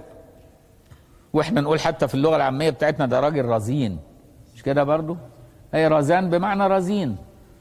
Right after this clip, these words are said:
رزين يعني ايه؟ يعني انسان عاقل عنده حكمة، غير متهور، غير متسرع. فده، ده معنى. يبقى حصان من الح-، من، من ال-، من العفة، ورزان من العقل.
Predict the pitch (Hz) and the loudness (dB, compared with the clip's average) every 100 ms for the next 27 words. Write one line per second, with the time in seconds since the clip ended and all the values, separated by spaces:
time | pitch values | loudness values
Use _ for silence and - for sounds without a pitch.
0 | - - - - - - 120 127 160 175 | -20 -20 -20 -20 -20 -4 0 2 2 2
1 | 151 123 127 160 135 139 135 131 127 127 | 0 0 0 -2 0 2 2 0 -2 -2
2 | 117 110 - 135 151 117 117 131 135 127 | -4 -4 2 2 2 0 2 2 2 -2
3 | 113 117 104 - 123 - 90 - - - | -2 -2 -2 -4 -4 -4 -8 -10 -18 -20
4 | - - - 101 127 117 107 104 120 117 | -20 -20 -4 0 2 0 0 2 2 2
5 | 101 95 92 113 107 - 98 - 123 98 | 0 -2 0 0 -2 -4 -4 0 0 0
6 | 85 - - - - - - - - _ | -4 -6 -18 -20 -20 -20 -20 -20 -20 _
7 | - 95 101 - 87 107 95 113 117 113 | -6 -2 -2 -2 -2 -2 0 2 2 2
8 | 117 120 117 113 - - - - 120 127 | 0 0 0 -2 -8 -20 -10 -2 2 2
9 | - 123 - 151 165 160 139 131 120 - | 0 -2 0 0 0 -2 -2 -2 -2 -6
10 | 123 120 117 113 110 113 110 110 110 107 | -6 -4 -4 -2 -2 -2 -2 -2 -2 0
11 | 107 110 113 110 135 175 - 202 - - | -2 0 0 0 0 0 0 0 -2 -12
12 | - - - 120 131 127 123 156 185 185 | -20 -20 -4 0 2 2 2 2 0 -2
13 | 190 196 208 233 - | 0 2 2 0 -6